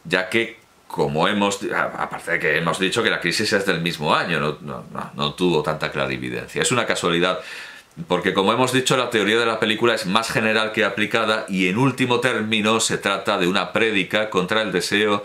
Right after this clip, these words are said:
de poseer cosas que insensatamente se sueñan como deseables. La película tiene poco de profética y, por supuesto, está fuera de su alcance imaginar que esa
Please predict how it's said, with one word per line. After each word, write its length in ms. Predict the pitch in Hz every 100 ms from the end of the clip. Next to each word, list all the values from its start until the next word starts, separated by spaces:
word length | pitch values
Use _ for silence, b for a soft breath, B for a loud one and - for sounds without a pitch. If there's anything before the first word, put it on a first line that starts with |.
| B B B B B
de 120 | 92
poseer 500 | 90 92 - 104 113
cosas 400 | - 104 - 107
que 140 | - 110
insensatamente 1080 | 98 87 98 87 - 120 - 85 82 80 85
se 100 | -
sueñan 380 | - 76 76
como 260 | 73 80 67
deseables. 760 | 67 - 67 67 69 - - - _ - B B B B
La 160 | - 131
película 400 | 185 214 190 165
tiene 220 | 139 139
poco 320 | 139 127 120
de 100 | 110
profética 720 | 92 87 - 85 - 73 73 73
y, 200 | 147 180
por 240 | - 147
supuesto, 440 | 143 135 113 107 127
está 300 | 113 110 98
fuera 340 | - 98 101
de 100 | 90
su 120 | 90
alcance 360 | 87 87 90 113
imaginar 580 | 104 87 78 76 95 -
que 240 | - 78
esa 420 | 85 - 92 80